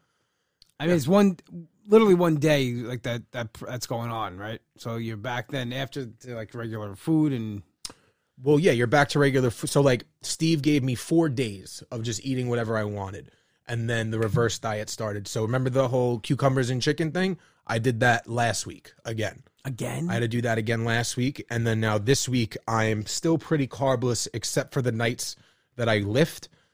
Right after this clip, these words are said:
Speaker 2: So,
Speaker 1: Yeah.
Speaker 2: like, the nights that I lift, I have carbs pre and post-workout,
Speaker 1: It's
Speaker 2: but
Speaker 1: not
Speaker 2: all
Speaker 1: what
Speaker 2: my other meals the rest of the
Speaker 1: You don't
Speaker 2: day
Speaker 1: eat
Speaker 2: are no
Speaker 1: macaroni
Speaker 2: carbs.
Speaker 1: anymore?
Speaker 2: No, no lentil pasta right now, cuz, but I'll hook you up.
Speaker 1: I don't need any of it. Um, I'm saying you don't eat,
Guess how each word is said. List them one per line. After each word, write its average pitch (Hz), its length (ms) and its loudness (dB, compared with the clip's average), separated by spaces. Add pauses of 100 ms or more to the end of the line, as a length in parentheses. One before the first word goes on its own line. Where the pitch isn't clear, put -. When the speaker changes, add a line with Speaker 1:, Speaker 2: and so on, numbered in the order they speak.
(140)
Speaker 2:
So, - 100 -6
Speaker 1:
Yeah. 117 80 2
Speaker 2:
like, 107 120 0
the 117 60 -2
nights 123 220 -2
that 127 140 0
I 120 60 0
lift, 117 360 -2
I 110 80 -4
have 107 220 -6
carbs 113 420 -2
pre 127 300 0
and 107 120 -6
post-workout, 104 720 -10
Speaker 1:
It's 123 80 -20
Speaker 2:
but 120 100 -6
Speaker 1:
not 147 180 -2
Speaker 2:
all 117 120 0
Speaker 1:
what 123 100 2
Speaker 2:
my 117 300 0
other 113 140 2
meals 110 220 0
the 104 80 -6
rest 104 220 -4
of 104 60 -4
the - 20 -2
Speaker 1:
You 98 60 -2
don't 151 40 2
Speaker 2:
day 156 60 2
Speaker 1:
eat - 20 2
Speaker 2:
are 156 40 2
no 160 80 0
Speaker 1:
macaroni 170 400 2
Speaker 2:
carbs. - 20 2
Speaker 1:
anymore? 196 360 2 (460)
Speaker 2:
No, 156 420 6
no 156 220 6
lentil 165 300 4
pasta 143 480 2
right 110 180 4
now, 107 140 0
cuz, 107 340 0
but 113 120 0
I'll 117 120 4
hook 131 220 2
you 131 80 4
up. 104 240 0 (180)
Speaker 1:
I 143 160 2
don't 170 300 2
need 139 200 0
any 127 240 0
of 90 160 -10
it. 92 120 -18 (320)
Um, 98 480 -8 (480)
I'm 165 160 -2
saying 165 200 4
you 143 80 4
don't 147 280 0
eat, 165 160 -10